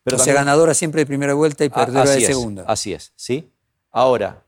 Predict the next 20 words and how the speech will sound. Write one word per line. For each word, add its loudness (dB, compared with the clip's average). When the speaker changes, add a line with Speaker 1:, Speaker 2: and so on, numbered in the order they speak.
Speaker 1:
eso -6
de 0
perdedora -4
con -10
Dorset -2
hay -6
que -10
relativizarlo -2
si -8
pelea -2
contra -8
Macri, -6
porque -4
los -2
dos 2
son -8
perdedores -8
con -16
Dorset, -12
¿sí? -6